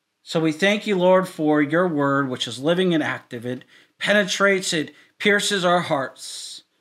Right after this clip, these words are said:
It shows us our great need of you. It redirects us away from ourselves and to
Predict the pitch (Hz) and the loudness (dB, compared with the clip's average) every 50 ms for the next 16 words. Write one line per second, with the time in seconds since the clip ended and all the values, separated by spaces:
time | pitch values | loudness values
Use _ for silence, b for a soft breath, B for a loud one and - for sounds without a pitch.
0 | _ _ _ _ _ _ _ _ - 147 - - - - 214 214 214 202 202 208 | _ _ _ _ _ _ _ _ -6 -2 -2 0 2 4 4 4 4 4 4 2
1 | 196 196 208 190 180 165 180 196 202 190 185 170 185 202 240 254 220 175 143 123 | 2 4 2 2 2 2 2 2 2 4 2 2 2 2 2 2 0 0 -2 -2
2 | 127 131 139 156 175 202 202 185 208 226 233 208 180 208 196 190 196 220 214 214 | -2 -2 0 2 2 2 2 2 0 0 0 0 2 2 2 4 2 2 2 0
3 | 214 - - - - 190 185 185 185 180 - - - - - b b b b b | -4 -6 -6 -4 0 2 2 2 2 0 -4 -6 -6 -8 -10 b b b b b
4 | b b b b b _ _ _ 156 156 160 202 240 277 302 294 - 208 190 175 | b b b b b _ _ _ -2 2 4 4 4 4 4 4 2 2 4 4
5 | 165 160 156 - 175 151 139 147 170 190 190 180 208 208 208 196 185 b b b | 4 4 2 2 2 2 4 2 2 0 0 0 2 2 2 -2 -4 b b b
6 | b b b - - - 311 311 294 277 214 | b b b -4 2 2 4 4 4 2 2